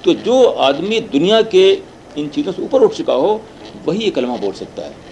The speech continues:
جو خود اٹھا نہ ہو، وہ بول نہیں سکتا، اس زبان سے کلمہ نکلے گا نہیں۔ پھر اس طریقے سے کہ من جول الادیان الی عدل الاسلام، تو اسلام کو جس نے اس حیثیت سے پایا ہو کہ دوسرے ادیان کے مقابلے میں اس کو دین اسلام ایک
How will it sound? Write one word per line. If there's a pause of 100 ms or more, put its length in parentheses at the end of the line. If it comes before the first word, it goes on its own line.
جو
خود
اٹھا
نہ
ہو،
وہ
بول
نہیں
سکتا،
اس
زبان
سے
کلمہ
نکلے
گا
نہیں۔ (1900)
پھر
اس
طریقے
سے
کہ
من
جول
الادیان (400)
الی
عدل
الاسلام، (800)
تو
اسلام
کو
جس
نے
اس
حیثیت
سے
پایا
ہو (460)
کہ
دوسرے
ادیان (520)
کے
مقابلے
میں (100)
اس
کو
دین (120)
اسلام
ایک